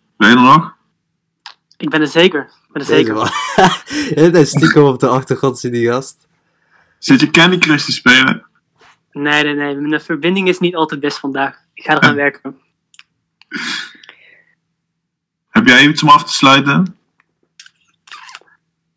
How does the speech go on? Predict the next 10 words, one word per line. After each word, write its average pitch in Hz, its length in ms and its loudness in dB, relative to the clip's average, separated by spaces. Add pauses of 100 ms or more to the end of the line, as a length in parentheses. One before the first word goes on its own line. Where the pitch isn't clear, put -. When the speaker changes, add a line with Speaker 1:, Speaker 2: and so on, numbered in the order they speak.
(840)
Speaker 2:
Eh, 170 320 0
misschien 170 400 -2
een, 180 140 2
eh, 160 160 2
wijze 160 340 2
les 151 280 -6
uit 156 420 -6
het 139 180 -16
boek 143 260 -14
Principles 151 760 -6